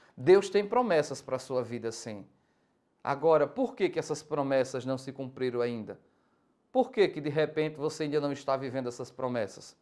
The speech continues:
Tem duas formas pra gente entender. Uma, pode ser que ainda não tenha sido o tempo pra você chegar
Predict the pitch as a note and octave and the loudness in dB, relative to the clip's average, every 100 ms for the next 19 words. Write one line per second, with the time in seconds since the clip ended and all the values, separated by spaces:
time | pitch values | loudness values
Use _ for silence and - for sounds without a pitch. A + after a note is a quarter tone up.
0 | _ _ _ _ _ D#3 D#3 C3+ A#2+ F#3 | _ _ _ _ _ -2 -2 -2 -2 4
1 | B3 A#3+ F#3+ C#3 B2+ A2 - B2+ B2+ A#2+ | 4 2 2 2 0 -8 -8 -8 -8 -8
2 | C3 B2 A#2 F#2 - _ _ _ _ _ | -6 -4 -6 -8 -14 _ _ _ _ _
3 | D#3+ G3 B3 E4+ E4+ _ _ _ E3 F3 | -2 0 2 0 -4 _ _ _ 6 6
4 | - - D#3+ F#3+ G3 A3+ A3 F#3+ - - | 4 -6 -2 -2 -2 -6 -6 -8 -4 0
5 | D#3+ F3+ E3 E3 D#3+ E3 D#3+ D#3 - E3+ | 2 0 -2 -2 -2 -2 -2 -4 -4 -4
6 | F3+ G#3+ - G#3+ - D#3 B2 - - _ | -4 -6 -6 -4 2 2 2 -6 -20 _
7 | _ _ _ _ _ _ _ _ _ - | _ _ _ _ _ _ _ _ _ 0
8 | C3+ C#3 C#3 C#3+ - C#3 A2+ C3 D3+ F3 | 2 2 0 -4 0 0 4 6 6 2
9 | - | -8